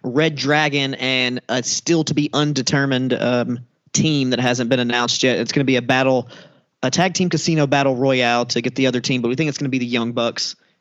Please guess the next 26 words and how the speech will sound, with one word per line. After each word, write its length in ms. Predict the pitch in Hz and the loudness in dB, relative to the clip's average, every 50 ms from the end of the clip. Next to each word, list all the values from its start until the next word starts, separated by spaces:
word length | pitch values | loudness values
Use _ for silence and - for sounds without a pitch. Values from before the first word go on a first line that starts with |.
| _ - | _ -4
It 40 | |
only 140 | 120 135 135 | -2 0 0
makes 240 | 127 120 113 113 - | 0 0 0 -2 -2
sense 240 | - - 123 113 104 | -2 0 0 -2 -2
for 120 | - - | -4 -2
them 120 | 120 120 120 | -2 -2 -2
to 80 | 117 | 0
be 80 | 113 123 | 0 0
the 160 | 113 120 120 | 2 2 2
other 160 | 120 107 113 | 2 0 -2
team 360 | 110 - 123 120 117 117 117 117 - - - - _ | -2 -2 0 0 0 0 -2 -4 -8 -16 -20 -10 _
because 460 | - 165 160 - 131 113 110 113 110 - - _ _ _ _ _ _ _ _ | -4 -2 0 0 2 2 0 0 -2 -6 -10 _ _ _ _ _ _ _ _
if 80 | - - | -4 -2
you 0 | |
saw 220 | - 123 120 113 | 0 0 0 0
Dynamite, 520 | 123 117 135 135 131 131 135 135 135 127 - | 0 0 0 0 0 0 2 2 2 2 2
Red 180 | 131 143 147 | 2 0 2
Dragon 340 | 131 147 143 139 131 143 139 | 2 0 2 2 0 0 -2
eliminated 400 | 139 139 147 147 143 143 139 127 | -2 -2 0 0 0 -2 -2 -2
them, 260 | 127 135 131 135 135 | -2 -2 -2 -2 -4
so 80 | - - | -4 -4
they're 120 | 131 127 | -4 -4
setting 200 | 127 - 165 143 | -4 -2 -2 -2
up 80 | 139 - | -2 0
that 160 | - 147 - | 0 0 0
storyline. 680 | - - - 135 131 127 123 120 120 120 123 123 123 | 0 0 0 0 2 2 0 0 0 0 0 0 0